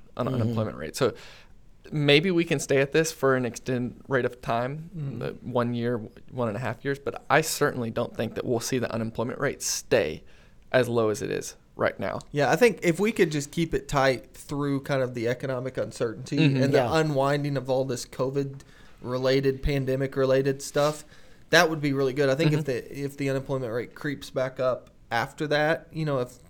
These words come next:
Speaker 3: things have quote-unquote normalized, it's not gonna be as impactful versus if it hits at a time where there's, you know, we're still figuring out the interest rate in-, situation, inflation, um,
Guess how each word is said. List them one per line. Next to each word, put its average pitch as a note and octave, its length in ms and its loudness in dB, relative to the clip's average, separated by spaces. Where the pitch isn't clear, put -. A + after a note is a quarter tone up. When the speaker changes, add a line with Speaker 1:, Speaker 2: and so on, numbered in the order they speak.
Speaker 3:
things C3+ 260 -4
have B2 120 -10
quote-unquote B2 440 -6
normalized, C#3+ 640 0
it's D3 180 -4
not D3 140 2
gonna C3+ 140 0
be B2+ 140 -4
as B2+ 120 -6
impactful A#2 760 -4
versus A#2 460 -6
if A#2+ 120 -8
it A2 80 -4
hits C3+ 280 -4
at G#2+ 120 -6
a A2 60 -8
time B2+ 360 -6
where A#2+ 160 -4
there's, A#2 320 -8
you B2+ 120 -6
know, A2 220 -6
we're C3 100 -4
still C#3+ 240 0
figuring C3 340 0
out A#2+ 160 -2
the B2 120 -6
interest B2 300 -8
rate A#2 200 -2
in-, A2 140 -10
situation, A#2+ 680 -6
inflation, A#2+ 840 -6
um, A2 420 -2